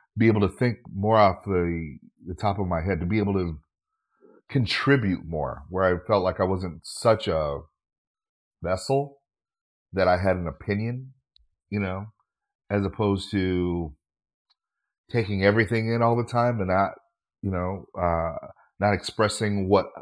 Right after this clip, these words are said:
who I am. And I think, uh, particularly that theater, uh, was, was my, was that, that was, that was when I was able to find a point of view. Uh,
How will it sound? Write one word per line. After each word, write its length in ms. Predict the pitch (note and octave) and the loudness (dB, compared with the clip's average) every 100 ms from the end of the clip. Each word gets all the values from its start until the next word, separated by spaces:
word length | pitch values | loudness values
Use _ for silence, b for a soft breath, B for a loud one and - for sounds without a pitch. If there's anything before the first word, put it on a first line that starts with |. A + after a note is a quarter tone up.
| - | -6
who 140 | G#2+ | 0
I 220 | E2 F2 | 2 2
am. 360 | G2+ A2 C#3 C#3 _ _ b b | 0 -2 -6 -16 _ _ b b
And 120 | F#2+ | -4
I 60 | F#2 - | -4 -2
think, 240 | A#2+ A2+ G#2+ - _ _ _ _ _ _ _ _ _ - | -2 -2 -4 -16 _ _ _ _ _ _ _ _ _ 0
uh, 540 | F#2 F2 E2 D#2+ D2 - - - - | 2 2 0 -2 -6 -10 -14 -16 -16
particularly 680 | - G2+ C3+ C3 A2+ G2 F#2 F2 | -10 -6 -6 -2 0 0 0 2
that 280 | F2+ F2 - | 0 0 -4
theater, 560 | G2 E2+ D2+ D2+ D#2 _ _ _ _ _ _ _ _ _ _ - | -4 -2 -4 -8 -10 _ _ _ _ _ _ _ _ _ _ -10
uh, 500 | E2 D#2 D#2 D2+ C2 - - _ | -6 -6 -6 -8 -10 -14 -20 _
was, 380 | - G2 G2 F2 - - | -4 0 0 -2 -10 -6
was 200 | G2 D#2+ | -4 -2
my, 160 | E2+ E2 _ _ _ _ - | -2 -4 _ _ _ _ -8
was 160 | F2+ - | -8 -8
that, 240 | G2 G2 F2+ | 0 0 2
that 140 | G#2 | 0
was, 180 | A#2+ G#2 - | 0 -6 -8
that 120 | G#2 A2 | -4 -2
was 160 | B2 | -2
when 120 | A2+ A2 | -2 -2
I 80 | |
was 280 | G2+ G#2+ A#2 | 0 2 2
able 180 | F#2+ E2 | 0 0
to 100 | D#2+ - | -6 -8
find 220 | F#2 F2 | -6 -6
a 180 | D#2+ - | -6 -8
point 200 | G2+ G2+ - | -6 -6 -6
of 120 | E2 | -8
view. 400 | D#2 F#2+ E2+ B1 - _ b b b b - | -4 -2 -2 -6 -14 _ b b b b -8
Uh, 320 | E2 D#2 D2 | -4 -4 -6